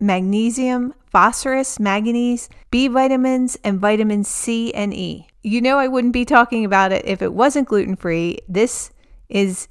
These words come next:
naturally gluten-free, so safe for the gluten-free diet. People use this often for savory dishes, but you can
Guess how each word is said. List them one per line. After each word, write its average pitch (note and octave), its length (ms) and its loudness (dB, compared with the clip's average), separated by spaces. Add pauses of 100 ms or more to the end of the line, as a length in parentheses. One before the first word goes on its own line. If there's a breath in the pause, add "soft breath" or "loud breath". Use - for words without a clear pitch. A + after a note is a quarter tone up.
naturally C4 760 0
gluten-free, G3 1000 -4
so G3 200 -2
safe A#3+ 560 0
for A#3 200 2
the A3+ 120 0
gluten-free A3 500 0
diet. E3 380 -2 (340)
People F#4 340 2
use C4+ 320 0
this B3+ 280 2 (180)
often E4 440 6
for C4+ 160 -2
savory D4 460 -2
dishes, G#3 340 -2
but - 160 -2
you A3 160 -4
can A#3+ 280 -2